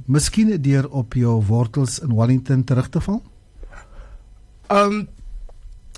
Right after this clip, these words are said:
Speaker 2: een van my grootste uitdagings was om aanvanklik deur die stuur-, ah, ah, dis daai nie. Goed, goed, ek is alweer op daai. <laughs>
Speaker 1: Ja, die, die L G B T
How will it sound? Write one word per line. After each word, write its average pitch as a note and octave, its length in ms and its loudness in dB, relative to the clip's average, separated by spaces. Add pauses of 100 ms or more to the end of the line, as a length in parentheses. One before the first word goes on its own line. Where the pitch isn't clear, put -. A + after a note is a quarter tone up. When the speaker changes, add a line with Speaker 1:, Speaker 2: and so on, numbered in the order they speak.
(220)
Speaker 2:
een A#3+ 160 4
van B3+ 120 4
my B3+ 80 2
grootste A3 600 0
uitdagings C3+ 1000 0 (320)
was C3+ 300 2
om D#3+ 80 0
aanvanklik D#3 840 0 (320)
deur D3 180 4
die D3 100 0
stuur-, D3+ 340 -4 (120)
ah, C3+ 160 -4
ah, C3+ 60 -6
dis A#2 200 -6
daai - 360 -8
nie. D3 180 -6 (1200)
Goed, C3+ 200 -10
goed, B2+ 140 -8
ek - 160 -16
is G2+ 120 -8
alweer C3+ 220 0
op C3+ 240 2
daai. - 440 0
<laughs> - 880 -2 (1600)
Speaker 1:
Ja, F3 120 4
die, D#3 140 4
die D#3+ 80 4
L E3+ 240 2
G D3+ 80 2
B C#3+ 160 2
T D3+ 80 -4